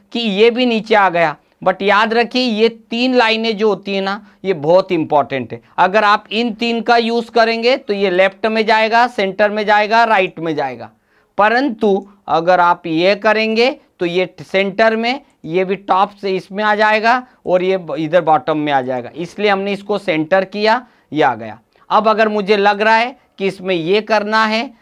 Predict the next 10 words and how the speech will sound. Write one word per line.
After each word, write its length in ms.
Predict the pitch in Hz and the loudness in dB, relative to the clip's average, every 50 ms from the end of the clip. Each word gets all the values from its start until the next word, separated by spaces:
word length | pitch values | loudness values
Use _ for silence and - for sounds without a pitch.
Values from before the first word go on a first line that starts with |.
| _ _ - | _ _ -2
अगर 240 | 156 165 175 185 180 | 0 2 2 0 0
इसकी 300 | 180 - - - 190 185 | -2 -6 -6 -8 -8 -4
साइज 440 | - - 175 170 175 180 180 - - | -2 -2 0 0 0 -2 -4 -6 -6
कम 380 | - 175 170 175 175 180 180 | -2 0 2 2 0 0 0
ज़्यादा 340 | 165 170 165 160 160 170 170 | 0 2 2 2 2 2 2
या 160 | 170 170 170 | 2 2 0
जितनी 460 | 165 147 156 170 - - 202 214 220 | -2 -2 -6 -8 -8 -6 -4 -4 -4
भी 140 | 208 208 220 208 | -4 -4 -4 -2
करना 380 | 220 214 208 202 208 214 214 | 0 -2 -2 0 0 -2 -2
है, 140 | 214 233 | -2 -4